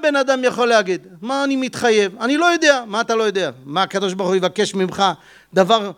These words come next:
קשה? דבר שאתה לא יכול? דבר רע? ודאי שלא, הוא אוהב אותי! מה הבעיה? למה אני צריך להסתפק? כשזה בן אדם, אני לא יודע מה הוא יבקש ממני. אולי יבקש ממני דבר קשה, אני לא יודע. אבל כשזה בורא עולם שאוהב אותי, שמחבב אותי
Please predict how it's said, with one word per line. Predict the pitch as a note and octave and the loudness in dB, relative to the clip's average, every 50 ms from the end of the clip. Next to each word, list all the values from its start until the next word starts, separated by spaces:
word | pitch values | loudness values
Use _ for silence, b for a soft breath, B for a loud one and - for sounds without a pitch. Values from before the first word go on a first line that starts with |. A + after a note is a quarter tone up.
| b b b b b | b b b b b
קשה? | - G#3 G3 - - B3+ C#4+ D#4 D#4 D4 | -2 -2 -2 2 4 4 4 4 2 0
דבר | C4 B3+ B3+ B3 | -2 -2 -4 -4
שאתה | G#3+ - - B3 | -6 -2 -2 0
לא | B3 A#3+ | 2 2
יכול? | B3 A#3+ A3 - A3 C4 D4 D#4+ E4+ E4 D#4+ D4 A#3 F#3 - _ _ _ _ _ _ _ | 2 2 0 0 0 0 2 2 2 2 2 0 -2 -8 -16 _ _ _ _ _ _ _
דבר | F#3+ A3+ G#3 A#3+ A#3 A3+ | -2 2 2 2 2 2
רע? | G#3+ B3+ D4 E4+ F#4 F#4 F#4 F4 B3+ F3+ C#3 - _ _ - | 0 0 2 2 4 4 4 2 0 -2 -6 -14 _ _ -4
ודאי | A#3 B3+ C4 F#4 G4 G#4 F4+ | -4 0 2 2 2 2 0
שלא, | - F#4+ G4+ F#4 | 0 0 2 2
הוא | E4+ F4 F4 F#4 | 2 4 4 4
אוהב | G4 G#4+ G#4+ G4+ | 4 2 2 2
אותי! | G4+ - - E4 F4+ D#4+ D4 C4+ A3+ F3+ D3+ | 0 -2 0 -2 0 0 0 -2 -4 -6 -8
מה | F3 A3 C4+ D4 | -6 -4 -4 -2
הבעיה? | D4+ D4 D#4+ D#4+ E4+ F4+ G4 G4+ G4 F4+ C4+ F#3+ D3 B2 | 0 2 2 4 4 6 4 6 6 6 4 2 0 -2
למה | C#3 F#3+ A#3+ C4+ D4 | -2 -2 0 0 0
אני | D#4 D4+ | -2 0
צריך | - D#4 C4+ | -2 -2 -2
להסתפק? | D4+ D4+ C4+ - - C#4 C4 - - E4 E4 D#4 - - _ _ _ _ _ _ _ _ | -2 -4 -4 0 0 0 0 2 2 2 2 2 -4 -12 _ _ _ _ _ _ _ _
כשזה | - A#3+ D4 D4 | -10 -6 -4 0
בן | B3 C#4+ C#4 C4+ | 2 2 4 4
אדם, | B3 A3+ A3 A3 G3+ F#3 | 2 2 2 2 2 2
אני | F3+ F#3+ | 0 2
לא | G#3 | 2
יודע | B3+ C#4+ D4 D4+ | 2 4 4 2
מה | D4 C#4+ | 0 0
הוא | C4 A#3 | -2 -4
יבקש | A3 G3+ G3+ - F#3+ E3+ - D#3 | -4 -6 -8 -8 -8 -10 -10 -10
ממני. | E3+ D#3 D3 C#3 C3 A#2+ A#2 - _ _ _ _ _ _ | -12 -12 -10 -10 -10 -12 -14 -16 _ _ _ _ _ _
אולי | E3+ E3 F3 F#3+ | -4 -2 0 0
יבקש | F#3+ F#3 F3+ - - F#3+ E3 - | 2 0 -2 0 0 -2 -2 -2
ממני | F3+ F3+ F3+ F3+ | -4 -2 -2 0
דבר | E3 E3+ E3+ E3+ E3 D3 C3 | 0 2 2 2 2 0 0
קשה, | E3 C#3 - - F#3 | -6 -6 -4 -2 -2
אני | E3+ F3+ F#3+ | 0 0 2
לא | G#3 | 2
יודע. | A#3 B3 C4+ C#4+ C4+ A3+ A3+ B B B B B B B B | 2 4 4 2 2 0 -4 B B B B B B B B
אבל | - C4+ E4+ F#4 - | 2 2 2 2 2
כשזה | - - F4+ F#4+ F4+ E4 | -2 0 0 0 2 4
בורא | E4+ D#4+ E4 D#4+ | 4 6 6 6
עולם | D4+ D4 D4 D4+ D#4+ E4+ F4 E4+ D4 | 4 4 4 2 2 0 0 0 -2
שאוהב | - - C4+ C4+ C#4 C#4+ D#4 F4 F#4+ E4+ | -2 0 2 4 6 6 4 4 2 0
אותי, | D#4+ - - D4 C#4 A#3 | -2 -4 -4 -8 -10 -8
שמחבב | - A#3+ B3+ C4 B3+ - - B3 A#3+ G3+ G#3 D4 F4 F4 | -8 -8 -6 -6 -6 -4 -2 -4 -4 0 2 0 2 2
אותי | F4+ F4 - - D4 B3 G3+ D3 A#2 | 0 -2 -2 -6 -8 -8 -8 -10 -14